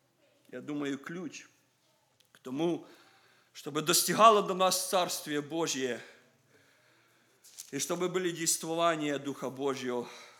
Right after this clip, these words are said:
в наших служениях. Иисус говорит: "Кто не со мною,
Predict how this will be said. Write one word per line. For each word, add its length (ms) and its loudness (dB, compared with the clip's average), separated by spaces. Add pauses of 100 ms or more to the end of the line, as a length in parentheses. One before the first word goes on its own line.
(260)
в 40 -12
наших 360 -8
служениях. 720 -4 (840)
Иисус 340 -6
говорит: 380 -2
"Кто 160 -8
не 120 -6
со 160 -6
мною, 540 -4